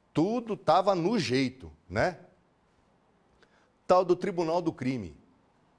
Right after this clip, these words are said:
Aí, ó. Short da seleção brasileira, tenão de marca, relojão bacana.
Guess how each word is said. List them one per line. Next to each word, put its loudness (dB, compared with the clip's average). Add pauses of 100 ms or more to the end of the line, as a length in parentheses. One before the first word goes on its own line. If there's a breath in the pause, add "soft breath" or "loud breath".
(380)
Aí, -14
ó. -18 (1000)
Short -10
da -12
seleção -14
brasileira, -6
tenão -12
de -16
marca, -10 (520)
relojão -10
bacana. -10